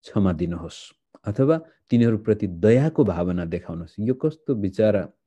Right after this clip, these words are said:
यसको मानसिकता कति दरिद्र रहेछ, कति कमजोर रहेछ। सायद यसको भित्र घाउ थियो होला, त्यसै कारण यसले मलाई घाउ लाउँदैछ। किनभनेदेखि एउटा साइकोलोजिकल स्टेटमेन्ट के छ भने,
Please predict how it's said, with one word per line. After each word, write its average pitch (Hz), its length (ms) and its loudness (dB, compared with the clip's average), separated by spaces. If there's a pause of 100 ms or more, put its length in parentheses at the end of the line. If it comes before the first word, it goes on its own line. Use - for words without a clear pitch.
(360)
यसको 107 280 0
मानसिकता 101 580 2
कति 95 280 -4
दरिद्र 98 400 2
रहेछ, 92 360 -2 (640)
कति 120 220 4
कमजोर 98 480 4
रहेछ। 95 300 2 (380)
सायद 143 320 2
यसको 113 340 0
भित्र 107 300 2
घाउ 92 280 4
थियो 120 240 0
होला, 131 160 0
त्यसै 117 360 -2
कारण 104 180 2
यसले 104 260 4
मलाई 104 280 4
घाउ 92 200 0
लाउँदैछ। 92 460 0 (360)
किनभनेदेखि 104 600 0
एउटा 98 200 -2
साइकोलोजिकल 110 800 2
स्टेटमेन्ट 101 640 2
के 113 120 2
छ 104 100 -4
भने, 92 280 0